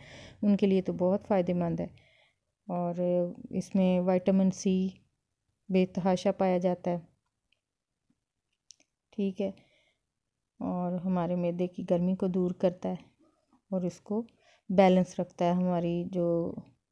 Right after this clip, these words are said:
खाना है उसको डाइजेस्ट करने में। ये देखें, ये मैंने निकाल लिया। अब मैं आपके सामने ग्लास में इसको डालती हूँ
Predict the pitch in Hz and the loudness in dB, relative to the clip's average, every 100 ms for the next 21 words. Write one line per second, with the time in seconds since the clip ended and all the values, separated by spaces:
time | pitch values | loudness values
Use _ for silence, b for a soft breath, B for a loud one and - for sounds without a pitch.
0 | _ - 185 180 185 175 - 175 170 170 | _ -2 0 2 0 -2 -4 0 0 0
1 | 202 - 170 165 165 170 180 185 196 185 | -4 -4 -4 -2 -2 -2 -2 -4 -2 0
2 | 190 185 180 185 180 180 185 190 180 180 | 0 0 -2 -2 -2 0 0 0 0 -2
3 | 185 185 - - 196 185 208 233 B B | -4 -6 -10 -6 -4 -4 -4 -8 B B
4 | B B - 185 175 165 - 196 185 - | B B -8 0 2 0 -2 -6 -6 -8
5 | 190 180 185 180 - 214 214 | -10 -6 -4 -4 -2 0 0